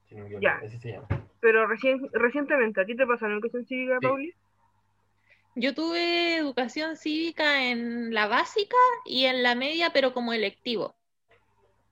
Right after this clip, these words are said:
Speaker 2: Ya, ¿y qué tal era como ese nivel de educación cívica, lo que te enseñaban?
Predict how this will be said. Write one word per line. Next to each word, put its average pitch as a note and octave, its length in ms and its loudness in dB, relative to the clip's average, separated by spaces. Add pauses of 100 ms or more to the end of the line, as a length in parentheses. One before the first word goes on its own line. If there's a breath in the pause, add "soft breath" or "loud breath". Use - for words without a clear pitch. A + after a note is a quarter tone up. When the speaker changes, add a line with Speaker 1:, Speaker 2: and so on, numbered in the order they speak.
Speaker 2:
Ya, G3+ 400 0
¿y A#3 100 -6
qué B3 120 2
tal B3 180 4
era C4 180 8
como A#3+ 380 0
ese A3+ 180 -2
nivel A#3+ 420 0
de B3+ 80 2
educación B3+ 440 -2
cívica, C4 340 -4
lo B3+ 120 -2
que A#3+ 80 -6
te A#3 80 -4
enseñaban? B3 540 -4